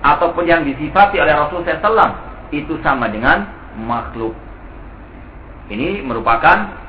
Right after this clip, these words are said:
ijma ulama salaf terdahulu, bahwasanya yang menyerupakan Allah dengan makhluk,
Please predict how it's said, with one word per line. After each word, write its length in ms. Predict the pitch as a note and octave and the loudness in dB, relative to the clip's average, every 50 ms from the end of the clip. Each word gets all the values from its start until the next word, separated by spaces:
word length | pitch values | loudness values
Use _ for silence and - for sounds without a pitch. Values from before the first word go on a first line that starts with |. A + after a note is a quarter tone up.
| - - | -10 -6
ijma 560 | C#3 C3 C3 C3 A#2 C3 D#3+ E3+ E3+ - - | -6 -4 -2 0 2 4 6 4 4 2 -2
ulama 480 | B2+ B2 A#2+ A#2+ A#2+ A#2+ A2+ - - - | -2 2 2 2 2 2 0 -2 -2 -2
salaf 320 | A#2+ A#2+ C#3 D#3 G3 G3 F#3+ - - - - - - - - - - - - | 2 4 6 6 6 6 2 -4 -10 -12 -14 -16 -16 -16 -18 -16 -16 -12 -6
terdahulu, 560 | A#2 G#2+ G2+ G#2+ A2+ A2 A2 A#2 C#3+ F3+ G3 F#3+ | -6 -4 0 2 2 2 4 4 4 2 2 4
bahwasanya 720 | - B2 A#2+ A#2+ A#2 G#2 F#2+ - A#2+ B2 B2+ C3 B2+ B2 | 4 4 6 6 6 4 2 -2 -4 -2 -2 -2 0 4
yang 240 | C#3 F3 G3+ F#3+ F3+ | 4 4 4 4 0
menyerupakan 640 | E3 D#3 D3 C#3+ D3 - B2+ A#2+ - - - - - | -2 -2 -2 -4 -4 -2 -2 0 0 0 0 2 2
Allah 220 | D3+ D#3 C#3 B2 | 4 4 4 2
dengan 220 | A#2+ A#2+ A#2+ B2 A#2+ | 2 0 -4 -2 0
makhluk, 480 | A#2 A2 - - F3 A3 A#3+ A#3 - | 0 0 0 2 4 4 4 2 0